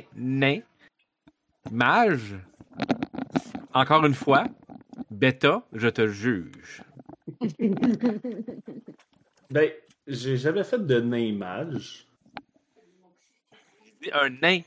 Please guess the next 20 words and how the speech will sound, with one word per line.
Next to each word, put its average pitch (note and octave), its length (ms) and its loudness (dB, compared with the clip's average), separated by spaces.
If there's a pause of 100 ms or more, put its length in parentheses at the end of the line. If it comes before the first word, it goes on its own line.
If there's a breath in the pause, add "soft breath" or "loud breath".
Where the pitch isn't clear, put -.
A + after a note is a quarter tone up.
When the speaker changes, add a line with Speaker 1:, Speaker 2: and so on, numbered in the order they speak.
(120)
Speaker 1:
nain. A#2+ 400 2
Donc, A#2+ 160 0 (100)
encore D3 400 4
plus A#3 180 0
nain F#3+ 180 4
qu'un, A#2 240 0
qu'un G#2+ 240 0
nain. G#2 140 -6 (1080)
Speaker 3:
Ah, - 60 -14
Speaker 1:
Tellement G3+ 280 6
Speaker 3:
ok. G3+ 60 4
Speaker 1:
nain B3 140 8
qu'il G3+ 180 4
est F3+ 40 4 (120)
nain G#3+ 100 8
pour F3+ 140 6
les D3+ 160 8
nains. B2 200 2 (840)
Speaker 3:
Ah, C3 280 0
ok, C3 160 -6